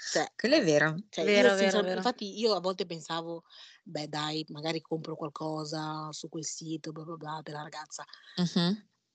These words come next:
Speaker 1: Dopo aver
Speaker 2: Però
Speaker 1: visto le
Speaker 2: poi
Speaker 1: cose, ma col cavolo vado a spendere settanta
Speaker 2: Mm, mm, mm.
Speaker 1: euro,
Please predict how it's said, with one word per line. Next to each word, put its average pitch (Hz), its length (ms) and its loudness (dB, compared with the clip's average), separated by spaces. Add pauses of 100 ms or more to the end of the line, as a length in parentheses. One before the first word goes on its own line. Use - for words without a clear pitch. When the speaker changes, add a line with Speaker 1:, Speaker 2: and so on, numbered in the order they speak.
(640)
Speaker 1:
Dopo 480 200 10
aver 480 120 12
Speaker 2:
Però - 80 12
Speaker 1:
visto - 300 8
le - 60 8
Speaker 2:
poi - 100 4
Speaker 1:
cose, 427 240 0
ma 180 120 -10
col 180 180 -8
cavolo 240 360 2
vado 175 120 -2
a - 20 -4
spendere 180 300 -6
settanta 170 420 -4
Speaker 2:
Mm, - 120 -2
mm, 160 100 0
mm. - 20 -2
Speaker 1:
euro, 170 340 0